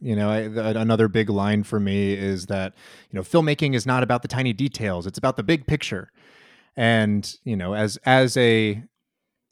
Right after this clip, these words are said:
you know, C-tier podcaster myself, I say that all the time about the endeavor of Hit Factory, right? It's about the big picture, not the little details. And I, I see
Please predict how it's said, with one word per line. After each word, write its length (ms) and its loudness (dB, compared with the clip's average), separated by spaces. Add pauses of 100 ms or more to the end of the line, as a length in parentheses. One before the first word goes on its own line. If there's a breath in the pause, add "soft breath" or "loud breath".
you 140 -4
know, 120 -8
C-tier 880 0
podcaster 720 0
myself, 640 0
I 200 6
say 340 2
that 180 0
all 240 4
the 100 -2
time 540 -2
about 320 -2
the 100 -4
endeavor 440 -4
of 100 -12
Hit 180 -8
Factory, 520 -12
right? 220 -6
It's 120 -6
about 280 2
the 80 -2
big 260 2
picture, 500 0 (480 loud breath)
not 340 4
the 80 2
little 240 2
details. 640 -2
And 100 -2
I, 260 -2
I 40 2
see 520 2